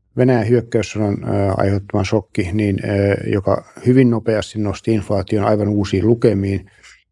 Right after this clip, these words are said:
niin, ö, silloin rahapolitiikan kiristämistä on jatkettu entistä tomerammin.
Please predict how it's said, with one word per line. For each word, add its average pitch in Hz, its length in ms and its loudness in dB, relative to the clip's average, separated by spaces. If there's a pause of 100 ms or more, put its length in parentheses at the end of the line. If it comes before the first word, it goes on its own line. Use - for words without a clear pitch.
(140)
niin, 104 560 0
ö, 101 440 0 (640)
silloin 98 280 0
rahapolitiikan 113 580 0
kiristämistä 107 600 0
on 113 60 4
jatkettu 110 460 -2
entistä 107 340 -2
tomerammin. 95 720 -2